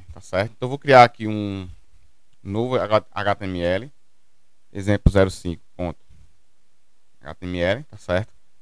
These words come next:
Vou criar toda a estrutura que nós já vimos criando anteriormente, né?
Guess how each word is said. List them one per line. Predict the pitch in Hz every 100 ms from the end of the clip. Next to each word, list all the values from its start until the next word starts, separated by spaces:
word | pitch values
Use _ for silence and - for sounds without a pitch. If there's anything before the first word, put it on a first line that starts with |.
| - - - - - - - - -
Vou | 117
criar | 143 135 120
toda | 139 156
a |
estrutura | - 143 - 127
que | -
nós | 113 117
já | 113
vimos | 104 107 104
criando | - 101 98
anteriormente, | 101 98 98 101 95 110 -
né? | 107 110